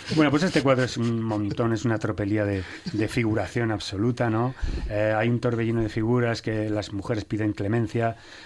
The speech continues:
eh, o los soldados las agarran por las espaldas, por las faldas, otros las intentan montar a caballo.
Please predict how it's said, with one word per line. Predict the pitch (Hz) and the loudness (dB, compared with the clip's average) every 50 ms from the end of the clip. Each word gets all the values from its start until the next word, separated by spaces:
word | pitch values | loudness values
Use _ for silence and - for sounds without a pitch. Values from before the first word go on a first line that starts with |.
| - - | -14 -8
eh, | - 113 107 107 107 107 107 104 110 113 - | -4 0 0 2 2 2 2 0 -2 -2 -2
o | 110 107 | -4 -2
los | 101 98 107 - | -2 -2 -2 -2
soldados | - 107 107 117 117 117 101 110 | -2 -2 0 0 0 0 0 0
las | 107 98 92 - - 104 | 0 -2 -2 -2 -4 -4
agarran | 95 104 117 113 110 107 104 | -4 -4 -4 -2 -2 -4 -4
por | 107 104 101 | -4 -6 -6
las | 95 90 - - | -6 -6 -6 -8
espaldas, | 90 - - - 123 131 127 120 113 113 113 120 | -10 -10 -4 0 0 2 2 2 2 0 0 0
por | 104 113 107 | -2 -2 0
las | 107 104 95 90 - | 0 -2 -2 -2 0
faldas, | - 143 143 139 123 123 120 123 123 120 - - - - - - - | 2 2 4 4 4 4 4 4 2 0 -2 -6 -10 -10 -10 -6 -2
otros | 123 123 120 127 117 | -2 0 0 0 0
las | 113 110 104 | 0 -2 -2
intentan | 110 107 104 113 107 113 104 | -2 -2 -2 -2 -2 0 0
montar | 107 107 98 110 104 | 0 -2 -2 -2 -2
a | 101 | -2
caballo. | - 101 104 117 123 120 117 113 113 117 120 | -2 -2 0 2 2 2 2 0 0 0 -2